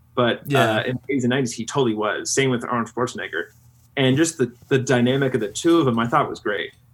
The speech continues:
Speaker 1: Uh, and then with Junior, it's a movie that for me was so bad it's good. Like, I would definitely put
Speaker 2: Yeah,
Speaker 1: that
Speaker 2: that
Speaker 1: in.
Speaker 2: movie is fucking whack.
Speaker 1: I know, right?
Speaker 2: <laughs>
Speaker 1: Well, the
Speaker 2: It's
Speaker 1: thing is, they, they talk
Speaker 2: wild.
Speaker 1: about science, the science of how they impregnated a man.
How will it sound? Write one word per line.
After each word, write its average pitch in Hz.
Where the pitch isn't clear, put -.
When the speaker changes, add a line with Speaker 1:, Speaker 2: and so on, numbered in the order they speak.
Speaker 1:
Uh, 117
and 156
then 180
with 127
Junior, 135
it's -
a 214
movie 208
that 147
for 143
me 151
was 127
so 143
bad 113
it's -
good. 113
Like, 120
I 123
would 120
definitely 120
put 113
Speaker 2:
Yeah, 123
Speaker 1:
that 107
Speaker 2:
that 147
Speaker 1:
in. 156
Speaker 2:
movie 135
is 117
fucking 113
whack. 110
Speaker 1:
I 131
know, 143
right? 120
Speaker 2:
<laughs> -
Speaker 1:
Well, -
the 185
Speaker 2:
It's 156
Speaker 1:
thing -
is, 135
they, 123
they -
talk 135
Speaker 2:
wild. -
Speaker 1:
about -
science, 156
the 147
science 175
of 156
how 160
they 151
impregnated 139
a 120
man. 123